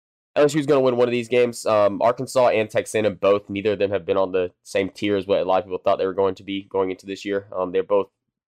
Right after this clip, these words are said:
back end of the S E C West in rankings, so I think, I think Texas A and M has one conference win this year, so there's a lot of things that kinda go into that.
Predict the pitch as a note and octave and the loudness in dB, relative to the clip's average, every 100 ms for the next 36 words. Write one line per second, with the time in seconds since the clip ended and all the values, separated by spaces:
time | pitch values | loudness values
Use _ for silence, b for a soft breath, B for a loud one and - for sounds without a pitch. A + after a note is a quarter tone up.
0 | _ - G2+ - G2+ F#2+ G2 F#2+ G2 F#2+ | _ -2 -2 0 -2 0 0 0 -2 -8
1 | G2+ F#2 F#2+ - - _ F#2+ F2+ G2 F#2+ | -2 0 0 -2 -14 _ -6 -2 -2 -2
2 | G2+ F#2+ - - F#2+ F2+ F2 _ _ _ | -6 -8 -12 -6 -2 0 -2 _ _ _
3 | _ _ _ _ - G#2+ G#2 - G#2 G#2+ | _ _ _ _ -10 -8 -8 -8 -8 -6
4 | - G#2+ - G#2 G#2 F#2+ F2+ F2+ G2+ G#2 | -4 -2 0 2 2 0 -4 0 2 2
5 | G#2 G#2 _ _ G#2 G2 G2 F#2 G2 G#2 | -4 -12 _ _ -2 -2 -4 -6 -4 -2
6 | G2+ A2 G#2+ G#2+ - - F2 - - F#2 | -4 -4 -4 -6 -6 -2 -2 -4 -12 -4
7 | F#2 F2+ _ - G2+ F2+ G2 F2 - F2+ | -4 -4 _ -2 -2 -2 -4 -6 -6 -8
8 | E2+ F2 E2 E2 E2 E2 | -4 -4 -4 -4 -6 -6